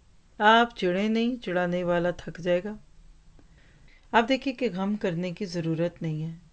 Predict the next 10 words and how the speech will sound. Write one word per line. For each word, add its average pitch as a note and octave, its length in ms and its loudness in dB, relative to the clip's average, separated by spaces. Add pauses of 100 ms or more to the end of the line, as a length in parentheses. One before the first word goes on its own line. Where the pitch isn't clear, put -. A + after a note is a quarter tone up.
(140)
अल्लाह A#3 180 -2
ताला A3+ 220 0
आपकी G3+ 200 -6
हिफाजत F#3 440 -4
करेगा। F3 420 -4 (800)
फरिश्ते A#3+ 380 4
आपके A3 300 4
लिए A3 80 2
इस्तग़फ़ार G3 560 -4
करते F#3+ 360 -4